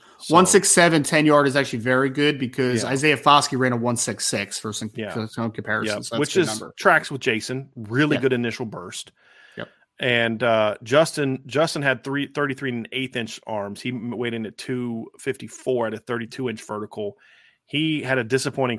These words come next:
Speaker 1: he ran a four nine five, uh, with a one six ten, which is, you know, good.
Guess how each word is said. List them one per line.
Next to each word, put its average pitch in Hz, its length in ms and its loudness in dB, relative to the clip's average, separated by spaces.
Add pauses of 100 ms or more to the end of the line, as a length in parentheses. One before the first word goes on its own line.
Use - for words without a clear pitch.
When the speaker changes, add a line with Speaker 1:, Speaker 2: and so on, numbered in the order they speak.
Speaker 1:
he 131 120 -4
ran 131 240 -4
a 104 60 -10
four 143 360 0
nine 120 260 -2
five, - 640 -6 (560)
uh, - 300 -14
with 113 160 -6
a 110 60 -4
one 120 280 0
six 117 340 -4
ten, 113 400 -4
which 113 160 -10
is, 104 200 -14 (100)
you 143 160 -6
know, 107 60 -4
good. 107 400 -4